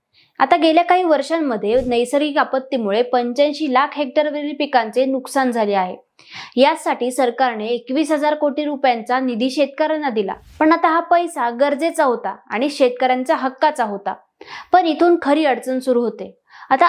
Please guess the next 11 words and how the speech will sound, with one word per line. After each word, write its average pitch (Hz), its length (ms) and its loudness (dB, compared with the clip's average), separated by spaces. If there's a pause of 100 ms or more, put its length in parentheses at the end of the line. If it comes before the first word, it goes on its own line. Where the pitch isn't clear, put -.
अर्थ 339 280 0
विभागाने 277 580 -2
स्पष्ट 285 360 -2
भूमिका 294 460 0
घेतली 233 320 -4 (180)
की 233 80 -2
शेतकऱ्यांसाठीचा 254 920 0
मोठा 240 380 0
निधी 320 240 0
दिला 247 240 2
आहे, 208 280 -4